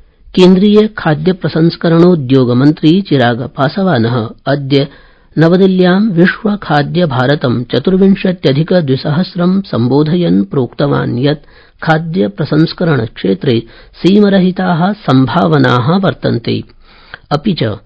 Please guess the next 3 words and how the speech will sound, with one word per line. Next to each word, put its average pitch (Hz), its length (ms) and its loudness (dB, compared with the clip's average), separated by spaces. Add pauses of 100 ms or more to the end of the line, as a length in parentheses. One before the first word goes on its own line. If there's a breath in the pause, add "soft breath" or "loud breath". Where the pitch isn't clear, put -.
(240 soft breath)
आभिः 135 460 0
सम्भावनाभिः 131 1300 0 (240 loud breath)
कृषकाणाम् 180 760 0